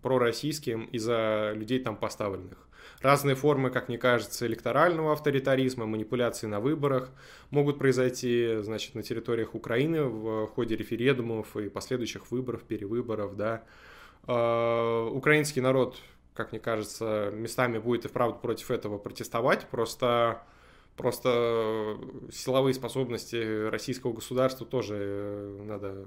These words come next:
оценивать соразмерно, оно как бы никуда не уходило. Вот что, конечно, очень в этом смысле, э, недостающее Российской Федерации, это такого вот софт-пауэра, мягкой силы, разного рода нормальной новостной повестки, да, а не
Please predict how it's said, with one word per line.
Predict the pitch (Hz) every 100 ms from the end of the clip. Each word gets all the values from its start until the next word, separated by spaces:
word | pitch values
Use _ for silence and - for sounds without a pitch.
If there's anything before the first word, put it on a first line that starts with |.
| 98 -
оценивать | 104 123 107 98
соразмерно, | 123 120 117 165 160 110 101 101
оно | 104 117 117 113 113 110
как | 107
бы | 107
никуда | 107 104 113 107
не | 110
уходило. | 107 120 107 98
Вот | 104 131
что, | - 147
конечно, | 147 143 135 127 131
очень | 131 123 110 - - - -
в |
этом | 123 110
смысле, | - 123 - 113 107 - - - - - - -
э, | 120 113 117 117 113
недостающее | 131 135 131 139 180 240 117
Российской | 110 - 120 -
Федерации, | 117 120 110 -
это | 131 120
такого | 107 113
вот | 107 -
софт-пауэра, | 127 - 175 180 165 147
мягкой | 120 107 113
силы, | - 180 170 147 143 131 - -
разного | 127 120 123 123
рода | 123 120
нормальной | 120 127 135 123 113 110 107
новостной | 113 117 - 120
повестки, | 123 135 185 190 - 139
да, | 107 113 107 98 98
а | 104
не | 101 104 101 95 95